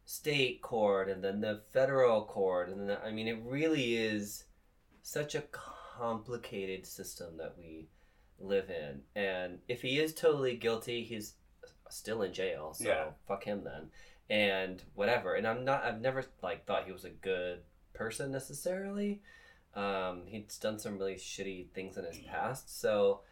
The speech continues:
Speaker 1: I'm not even one of those people that's like, "Oh my God, he totally deserves to be free," or whatever. I, I
Speaker 2: Mm-hmm.
Speaker 1: just think it's a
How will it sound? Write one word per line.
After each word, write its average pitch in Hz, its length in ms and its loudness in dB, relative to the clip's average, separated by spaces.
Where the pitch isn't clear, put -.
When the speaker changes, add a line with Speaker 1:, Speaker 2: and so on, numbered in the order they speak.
Speaker 1:
I'm 135 160 4
not 151 180 6
even 143 140 2
one 135 120 6
of 120 60 6
those 113 180 2
people 113 160 -4
that's 107 180 -4
like, 107 220 -2
"Oh 190 140 0
my 170 140 0
God, 170 320 2
he 165 60 -2
totally 165 260 0
deserves 160 340 -4
to - 60 -18
be - 100 -16
free," 67 760 -10
or 101 140 -8
whatever. 98 480 0
I, 101 140 0
I 107 40 -2
Speaker 2:
Mm-hmm. 104 280 0
Speaker 1:
just 117 240 0
think 123 160 0
it's 117 160 0
a 101 120 0